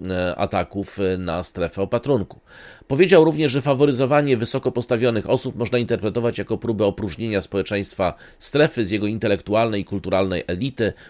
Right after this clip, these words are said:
co ma, co grozi przyczynieniem się do jej długoterminowego wyczerpania. Abdu powiedział, że działania Francji rodzą pytania, dlaczego nie nadano priorytetu osobom potrzebującym ewakuacji medycznej, zwłaszcza dzieciom.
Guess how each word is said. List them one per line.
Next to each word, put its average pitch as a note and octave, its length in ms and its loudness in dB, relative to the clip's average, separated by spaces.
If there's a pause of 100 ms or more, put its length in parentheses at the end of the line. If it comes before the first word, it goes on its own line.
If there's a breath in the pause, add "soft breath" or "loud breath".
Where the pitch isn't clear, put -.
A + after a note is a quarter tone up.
(100)
co D3+ 280 4
ma, G#2+ 340 2 (240)
co B2+ 200 4
grozi G#2 340 2
przyczynieniem G2 400 -4
się G2+ 160 -6
do F2+ 60 -2
jej F#2+ 280 0
długoterminowego F#2 920 -2
wyczerpania. G2 640 -2 (600 loud breath)
Abdu E3+ 240 6
powiedział, D3 440 4
że B2 140 2
działania A#2 440 4
Francji C#3+ 460 0
rodzą G#2 260 0
pytania, A2 420 0
dlaczego G#2 280 -2
nie G2+ 100 -2
nadano F#2+ 300 0
priorytetu G2 420 -4
osobom F2+ 260 -4
potrzebującym F#2 640 -4
ewakuacji F2 480 -4
medycznej, G#2 460 -2
zwłaszcza D#2+ 360 -4
dzieciom. - 340 -4